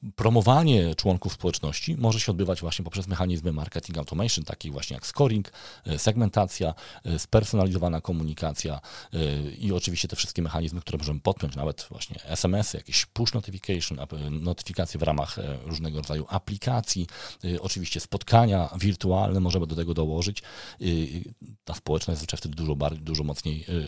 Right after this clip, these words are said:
żyje i samo, sam udział w społeczności może być już jakimś elementem, e, powiedzmy, segmentacji czy scoringu, e, naszych, e, potencjalnych klientów. W związku z tym, jak widzicie, e, ta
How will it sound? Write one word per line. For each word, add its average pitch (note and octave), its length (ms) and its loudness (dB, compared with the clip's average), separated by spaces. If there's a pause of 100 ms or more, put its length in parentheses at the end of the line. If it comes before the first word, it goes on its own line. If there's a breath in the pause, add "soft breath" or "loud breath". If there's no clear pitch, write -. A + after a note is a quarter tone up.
(100)
żyje D#2+ 420 0 (340 loud breath)
i F#2+ 520 4 (140)
samo, F#2+ 360 4
sam G#2+ 240 6
udział D#3 320 4
w - 80 -4
społeczności E2+ 600 2
może D2+ 240 4
być - 180 -2
już E2 80 -6
jakimś D#2+ 280 -6
elementem, D#2+ 520 2 (360 loud breath)
e, C#2 260 0
powiedzmy, D#2 380 -4
segmentacji E2+ 800 2
czy - 160 2
scoringu, E2+ 720 2 (120)
e, D2 220 0
naszych, D2 460 -2 (180)
e, C#2 40 -2
potencjalnych - 560 -4
klientów. D#2 500 -4 (300 loud breath)
W - 40 -12
związku G#2 220 -4
z - 40 -10
tym, A#2 120 0
jak G#2+ 100 -2
widzicie, A2+ 360 2 (320 loud breath)
e, G#2 100 0
ta F#2+ 300 4